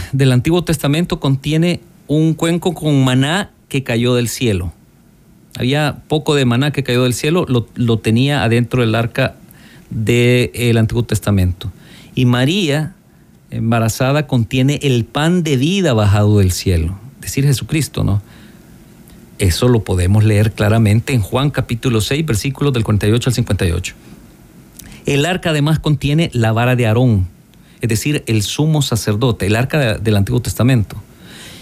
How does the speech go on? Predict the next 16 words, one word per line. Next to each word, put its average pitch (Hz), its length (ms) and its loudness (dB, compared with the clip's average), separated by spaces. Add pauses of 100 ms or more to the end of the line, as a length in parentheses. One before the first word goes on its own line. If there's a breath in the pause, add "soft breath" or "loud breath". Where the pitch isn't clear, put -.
(140 loud breath)
Y 147 140 2
María 151 420 0
contiene 160 640 -2
el 143 160 0
verdadero 131 880 0
y 139 140 -2
definitivo 123 920 0
sumo 151 380 0
sacerdote, 120 760 -2
Hebreos 127 680 0 (520)
capítulo 120 480 -2
cinco, 185 520 -2 (460 loud breath)
del 117 240 2
uno 135 200 4
al 123 140 0
diez. 92 400 -4